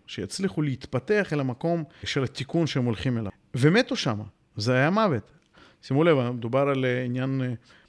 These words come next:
רוחני. הייתה לידה, אבל, אה, אבל עד האמת, עד מתי? עד שהתחילו הספירה ומלחמת עמלק וניסיונות המים, והגיעו למדבר סיני. מה זאת אומרת? הוא אומר, זה,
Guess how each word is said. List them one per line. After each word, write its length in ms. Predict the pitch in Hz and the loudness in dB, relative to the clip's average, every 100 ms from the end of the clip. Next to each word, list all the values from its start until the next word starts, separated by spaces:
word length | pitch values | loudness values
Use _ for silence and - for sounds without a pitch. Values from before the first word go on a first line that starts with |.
| _ - | _ -6
רוחני. 480 | 135 120 143 214 147 - _ _ | -4 0 0 0 -2 -6 _ _
הייתה 580 | - 101 185 175 151 131 | -10 -2 2 2 2 0
לידה, 500 | 113 123 107 113 160 170 - | 2 2 2 0 -2 -6 -12
אבל, 440 | 120 104 110 110 110 | -8 -2 0 0 0
אה, 360 | 107 101 - | -2 -4 -6
אבל 220 | 117 117 131 | -6 -2 0
עד 140 | 156 | 2
האמת, 480 | 147 151 202 151 - _ _ | 2 2 0 -4 -8 _ _
עד 160 | 160 160 | 0 2
מתי? 240 | 156 - 135 147 | 0 -2 -4 0
עד 180 | 190 | -2
שהתחילו 680 | 190 170 147 - 220 240 254 - - - - - | -2 -8 -8 -4 0 0 0 -6 -20 -20 -20 -8
הספירה 640 | 123 - - 131 127 196 208 196 _ _ - _ - | -4 -4 -2 2 2 2 0 -8 _ _ -20 _ -8
ומלחמת 560 | 123 143 143 143 147 131 | 0 2 2 2 0 2
עמלק 480 | 120 143 202 185 - 147 | 2 4 2 0 -6 -6
וניסיונות 580 | 117 135 135 - 123 117 | 0 0 0 -2 -2 -2
המים, 360 | 117 180 202 185 - - - - | 0 0 0 -4 -10 -20 -12 -2
והגיעו 300 | 123 143 160 | 2 4 4
למדבר 340 | 147 127 123 | 2 2 0
סיני. 280 | 113 - 95 87 - - | -2 -4 -6 -8 -16 -8
מה 180 | 135 131 | -2 -2
זאת 140 | - | -2
אומרת? 420 | 156 113 117 - - _ | -4 -4 -6 -10 -20 _
הוא 100 | 110 | -2
אומר, 140 | 139 160 | 2 2
זה, 560 | 120 120 226 240 208 | 0 0 0 0 -2